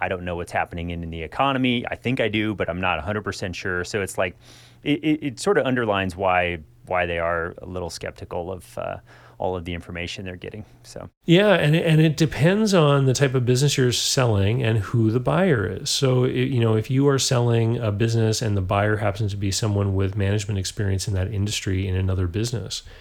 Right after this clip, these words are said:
Speaker 2: they're gonna have more clarity of understanding what's happening. But w-, with proper business systems, well, one of the,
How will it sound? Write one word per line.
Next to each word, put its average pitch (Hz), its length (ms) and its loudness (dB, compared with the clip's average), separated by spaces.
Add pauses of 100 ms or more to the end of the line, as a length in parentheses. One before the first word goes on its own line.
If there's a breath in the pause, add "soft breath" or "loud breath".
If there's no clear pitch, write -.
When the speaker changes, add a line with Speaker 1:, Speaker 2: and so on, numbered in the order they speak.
(500 loud breath)
Speaker 2:
they're 139 240 4
gonna 160 160 6
have 151 80 4
more 131 200 2
clarity 113 400 2
of 98 80 0
understanding 98 500 0
what's 98 160 -4
happening. 104 480 -6 (440 loud breath)
But 139 320 -4
w-, 139 200 -10 (100)
with 156 840 0 (140)
proper 147 560 2
business 117 560 0
systems, 110 640 -2
well, 123 240 0
one 135 340 0
of 175 100 0
the, 110 280 4